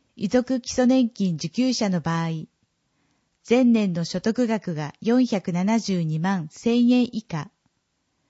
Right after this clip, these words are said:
お問い合わせ先、給付金専用ダイヤル、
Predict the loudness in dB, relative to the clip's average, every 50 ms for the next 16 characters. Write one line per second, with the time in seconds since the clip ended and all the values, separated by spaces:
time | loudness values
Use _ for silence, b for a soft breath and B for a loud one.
0 | _ _ _ -10 -6 -2 0 2 2 4 2 2 2 2 0 -2 -4 -6 -8 -8
1 | -8 -10 _ _ -10 -10 -10 -12 _ _ _ _ _ _ _ _ _ _ _ _
2 | _ _ _ -2 0 2 2 2 0 -4 -6 -8 -4 -2 0 0 0 -2 -2 -2
3 | 0 2 2 4 4 4 4 2 4 2 2 2 2 0 0 -2 -4 -8 -12